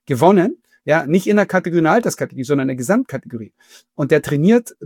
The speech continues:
sowas, das ist absolut geisteskrank, sowas hab ich noch nie gesehen, wie der trainiert. Also wahnsinnig, also e-, e-, extremst effizient.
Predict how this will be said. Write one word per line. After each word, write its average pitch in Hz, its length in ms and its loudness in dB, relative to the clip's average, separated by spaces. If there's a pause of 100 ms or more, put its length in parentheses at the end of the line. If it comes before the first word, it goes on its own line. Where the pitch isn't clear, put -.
(220)
sowas, 151 340 -4
das 143 140 -8
ist - 240 -8 (180)
absolut 165 340 -2
geisteskrank, 143 440 -4
sowas 139 140 -8
hab 151 80 -2
ich 143 40 -2
noch 156 80 0
nie 160 120 0
gesehen, 160 340 0
wie 147 40 -2
der 135 140 -2
trainiert. 165 460 -2 (320)
Also 135 260 -6
wahnsinnig, 143 640 0
also 139 200 -10
e-, 143 200 -6
e-, 151 260 -8
extremst 160 480 0
effizient. 135 560 -10